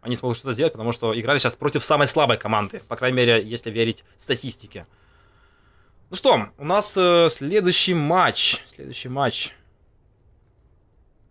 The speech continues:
Так, следующий матч. Авалон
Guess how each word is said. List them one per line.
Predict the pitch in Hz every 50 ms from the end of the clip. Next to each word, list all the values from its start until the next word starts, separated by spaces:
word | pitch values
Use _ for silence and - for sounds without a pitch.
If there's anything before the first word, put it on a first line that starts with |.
| _ _ _ _ _ _ _ _ _ _ _ _ _ _ _ _ _ _ _ _ _ _ _ _ _ _ _ _ _ _ _ _ _ _ _ _ _ _ -
Так, | 143 113 -
следующий | - - 139 139 - - 131
матч. | 131 127 107 - - - _ _ _ _ _ _ _ _ _ _ _ _ _ _ _ _ _ _ _ _ _ _ _ _ _ _ _ _ _ _ _ _ _ _ _ _ _ _ _ _ _ _ _ _ _ _ _ _ -
Авалон | 139 143 139 139 147 160 202 220 220 214